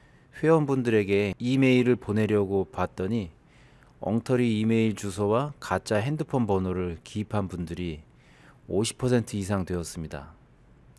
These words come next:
여기에는 핸드폰 번호 자체를 기입하지 않은 분들도 포함되어 있습니다.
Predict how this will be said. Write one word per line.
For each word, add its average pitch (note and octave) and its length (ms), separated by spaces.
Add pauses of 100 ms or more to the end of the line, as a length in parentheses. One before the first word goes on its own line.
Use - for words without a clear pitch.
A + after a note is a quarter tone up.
여기에는 A#2+ 580
핸드폰 D#3 480
번호 A#2 240
자체를 G2+ 640
기입하지 G2+ 540
않은 F2 240
분들도 F2 400
포함되어 G2+ 440
있습니다. - 460